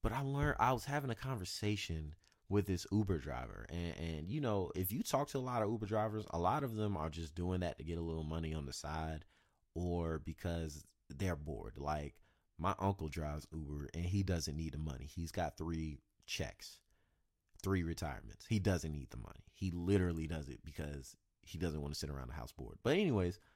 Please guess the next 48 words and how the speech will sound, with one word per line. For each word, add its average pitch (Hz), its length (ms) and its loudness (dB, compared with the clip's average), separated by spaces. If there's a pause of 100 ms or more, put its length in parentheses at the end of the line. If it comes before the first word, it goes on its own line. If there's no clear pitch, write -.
(460)
this 185 180 -2
one 180 200 2
Uber 170 240 2
driver, 107 380 2
like, 85 380 0 (920)
he 117 140 -4
told 117 360 0
me, 92 180 2
he 104 120 4
was 90 240 4
like, 82 380 0
you 104 140 2
know, 101 360 4
he 107 180 -4
learned 117 380 2
some 90 180 -4
stuff 92 360 0
from, 80 380 -2 (360)
we 95 120 2
were 101 40 4
talking 95 340 4
about 85 300 4
our, 85 420 2
our 82 180 2
relationships 82 720 -2
and 80 80 -6
stuff. - 240 -4
And 76 80 -6
I 78 40 -6
think 82 220 -8
that 82 100 0
was 78 100 -4
when 80 120 -2
I 78 60 -2
was 78 100 -4
going 80 180 -2
through 71 160 -6
my 69 140 -6
divorce 101 420 0
and 71 80 -6
everything. 73 420 -6 (560)
And 110 160 -4
it's 104 120 -4
crazy 127 400 -2
'cause 92 220 -4
he 120 140 0
was 90 200 0
like, 80 240 -2